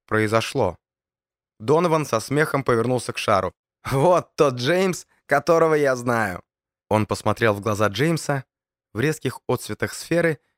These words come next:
его лицо стало похоже на точеную скульптуру. "Я тебе не нравлюсь. Да мне плевать. Но факт остается фактом. Мы здесь. Мы вместе. Если для помощи системе необходимо заключить союз,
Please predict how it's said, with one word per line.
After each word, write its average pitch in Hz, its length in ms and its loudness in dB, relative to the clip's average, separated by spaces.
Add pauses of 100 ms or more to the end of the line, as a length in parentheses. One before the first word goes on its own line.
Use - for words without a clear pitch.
(160)
его 107 240 -2
лицо 113 320 0
стало 107 340 0
похоже 143 420 0
на 123 120 -2
точеную 131 480 -2
скульптуру. 107 640 -6 (880)
"Я 160 140 2
тебе 160 260 -2
не 165 120 0
нравлюсь. 139 600 -2 (520)
Да 120 60 0
мне 147 160 0
плевать. 135 580 -2 (560)
Но 123 120 0
факт - 340 0
остается 123 480 -2
фактом. - 500 -6 (520)
Мы 135 420 0
здесь. 110 540 -4 (520)
Мы 131 380 0
вместе. 98 680 -6 (840)
Если 139 340 -2
для 135 180 0
помощи 147 380 0
системе 131 560 -2
необходимо 127 640 0
заключить 131 420 -4
союз, 160 420 -2